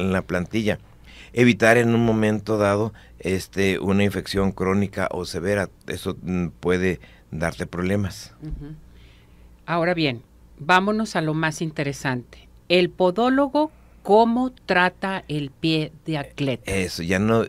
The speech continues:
Speaker 1: vimos las medidas generales.
Speaker 2: Ya,
Speaker 1: Ahora vamos
Speaker 2: esto
Speaker 1: a
Speaker 2: es
Speaker 1: ver.
Speaker 2: lo general, pero
Speaker 1: Sí,
Speaker 2: yo, si yo
Speaker 1: no
Speaker 2: voy
Speaker 1: se me
Speaker 2: con,
Speaker 1: quitó.
Speaker 2: con usted,
Speaker 1: Ah, así
Speaker 2: ajá.
Speaker 1: es. Bueno, lo primero que va a hacer el podólogo es un diagnóstico. Luego va a hacer una,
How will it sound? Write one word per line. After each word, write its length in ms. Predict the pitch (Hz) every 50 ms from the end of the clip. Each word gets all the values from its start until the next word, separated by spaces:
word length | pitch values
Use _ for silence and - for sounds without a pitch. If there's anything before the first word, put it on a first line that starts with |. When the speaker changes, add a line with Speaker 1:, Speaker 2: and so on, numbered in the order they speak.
| -
Speaker 1:
vimos 300 | - 90 92 90 92 98
las 140 | 95 90 82 82
medidas 340 | 80 73 76 76 78 73
generales. 500 | - - 82 82 85 85 95 95 90 78
Speaker 2:
Ya, 120 | - - -
Speaker 1:
Ahora 160 | 85 92 104
vamos 220 | 104 104 104 110
Speaker 2:
esto 100 | 113 110
Speaker 1:
a 40 | 110
Speaker 2:
es 40 | -
Speaker 1:
ver. 80 | - 302
Speaker 2:
lo 80 | 277
general, 400 | - 220 196 185 160 151 151 143 -
pero 140 | - 120 -
Speaker 1:
Sí, 60 | 143
Speaker 2:
yo, 180 | 190 220 214 202
si 160 | - 220 196
yo 80 | 131
Speaker 1:
no 60 | 120 131
Speaker 2:
voy 80 | 127
Speaker 1:
se 100 | - 156
me 120 | 143 147 139
Speaker 2:
con, 60 | 117
Speaker 1:
quitó. 180 | 123 127 -
Speaker 2:
con 120 | - 135 147
usted, 200 | 160 - - 247 -
Speaker 1:
Ah, 240 | - 110 113 110 110
así 200 | 110 - 113 110
Speaker 2:
ajá. 100 | - 214
Speaker 1:
es. 140 | 226 - - - - - - - -
Bueno, 240 | 101 113 110 110 104
lo 120 | 95 90
primero 360 | 69 101 95 107 117 131 135
que 80 | - 120
va 80 | 113 113
a 20 |
hacer 180 | - - 110 107
el 60 | 101
podólogo 480 | 107 87 85 82 87 87 90 92 85
es 120 | 85 - -
un 100 | 90 90
diagnóstico. 680 | 85 85 82 78 71 67 - - - - - - - - - - - - - - -
Luego 280 | - 92 104 107 113 120
va 80 | 110 107
a 40 |
hacer 220 | 107 101 104 104 101
una, 260 | 101 101 104 98 95